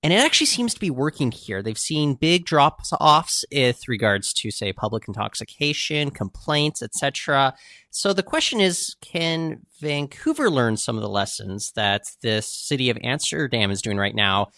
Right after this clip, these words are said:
And with us today is Mirak Milan. He is the night mayor of Amsterdam. He is in Vancouver this week and talking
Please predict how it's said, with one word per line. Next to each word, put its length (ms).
And 80
with 160
us 120
today 300
is 120
Mirak 340
Milan. 300
He 340
is 380
the 240
night 240
mayor 400
of 220
Amsterdam. 500
He 320
is 280
in 200
Vancouver 640
this 320
week 400
and 120
talking 360